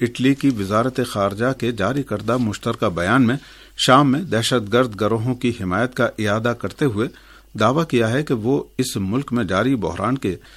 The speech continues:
سیاسی حل کی حمایت کرتے ہیں۔ امریکی وزارت خارجہ کی ویب سائٹ پر جاری ہونے والے اس بیان میں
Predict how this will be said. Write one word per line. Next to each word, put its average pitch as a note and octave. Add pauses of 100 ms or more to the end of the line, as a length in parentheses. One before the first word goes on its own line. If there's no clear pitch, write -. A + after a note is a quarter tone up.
(280)
سیاسی A2+ (100)
حل C3
کی F#2+ (100)
حمایت F#2
کرتے A#2+
ہیں۔ D#2+ (840)
امریکی B2
وزارت A#2
خارجہ A2+
کی A2
ویب G2
سائٹ A#2+
پر C#3+
جاری G2
ہونے G#2+
والے B2
اس -
بیان A2
میں D#2+